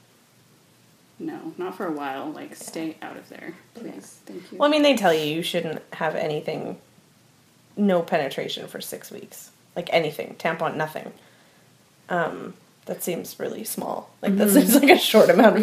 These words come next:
Speaker 2: time
Speaker 3: Yeah.
Speaker 2: to recover from something like that.
Speaker 1: Yeah.
Speaker 2: But I would never, oh my God. And also, like, I was like, "Do you think I have the <laughs> energy to have sex right now?" Like, oh my God. I was so exhausted. That first week was, like,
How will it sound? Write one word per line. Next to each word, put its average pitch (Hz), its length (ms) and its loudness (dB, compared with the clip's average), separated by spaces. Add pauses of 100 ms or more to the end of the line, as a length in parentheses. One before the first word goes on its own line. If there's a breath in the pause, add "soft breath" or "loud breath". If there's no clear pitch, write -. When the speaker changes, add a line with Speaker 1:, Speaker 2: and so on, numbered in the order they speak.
Speaker 2:
time 196 240 8
Speaker 3:
Yeah. 208 60 8
Speaker 2:
to 226 60 6
recover 180 360 6
from 180 200 -2
something - 300 -8
like - 180 -10
that. - 220 -10 (120)
Speaker 1:
Yeah. 175 320 0 (960)
Speaker 2:
But 123 120 2
I 170 80 4
would 170 120 2
never, 147 420 -2 (500)
oh 196 80 -2
my 147 100 -2
God. - 100 -6
And 247 300 8
also, 226 320 10
like, 160 280 2 (420 loud breath)
I 233 100 8
was 226 100 8
like, 208 340 0
"Do 254 80 0
you 277 60 6
think 330 300 6
I - 140 8
have 269 260 8
the 320 120 12
<laughs> 339 80 10
energy 339 260 6
to 359 120 10
have 320 220 8
sex - 520 6
right 415 220 6
now?" 392 320 6
Like, - 180 -10
oh 262 160 4
my 240 140 2
God. 202 520 6 (380 loud breath)
I 233 120 6
was 240 160 4
so 202 480 8
exhausted. 180 760 2 (320)
That 208 160 -2
first 233 240 2
week 262 140 -4
was, 240 300 0 (120)
like, 165 340 -2